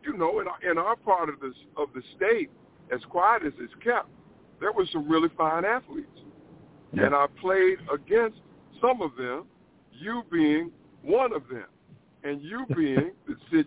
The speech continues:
Speaker 1: you know, you should not have asked me to come on here. You being the one who was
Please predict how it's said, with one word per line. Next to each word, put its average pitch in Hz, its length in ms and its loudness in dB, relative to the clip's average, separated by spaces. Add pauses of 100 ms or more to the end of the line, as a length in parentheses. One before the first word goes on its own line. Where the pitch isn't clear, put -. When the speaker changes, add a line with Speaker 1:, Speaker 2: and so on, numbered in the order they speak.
Speaker 1:
you 117 240 -18
know, 117 220 -6
you 123 100 -12 (100)
should 131 120 -4
not 151 180 4
have 156 120 0
asked 147 220 4
me 180 80 -4
to 185 60 -6
come 233 220 2
on 269 200 2
here. 170 220 -8 (440)
You 208 200 -6 (160)
being 151 360 6
the 147 80 -2
one 143 500 0 (380)
who 160 60 0
was - 180 -2